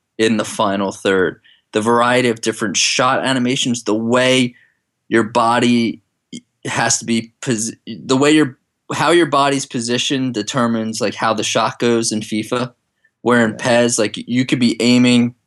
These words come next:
Speaker 1: your, your player could be, you know, not even looking at goal, and you could rip a shot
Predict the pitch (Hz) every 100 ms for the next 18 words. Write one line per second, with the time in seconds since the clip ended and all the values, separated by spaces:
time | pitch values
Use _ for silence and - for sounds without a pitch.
0 | _ _ _ _ - 135 135 - 139 151
1 | - 143 131 120 135 107 110 107 - _
2 | _ _ _ _ _ _ - 117 117 107
3 | 101 85 _ _ _ _ _ _ _ _
4 | _ _ _ _ _ _ - 127 139 143
5 | - 139 131 131 123 123 120 _ _ _
6 | _ _ _ _ _ _ - 123 147 147
7 | 131 107 - 113 - 117 120 110 95 -
8 | - 120 120 113 110 120 113 107 - 120
9 | 107 -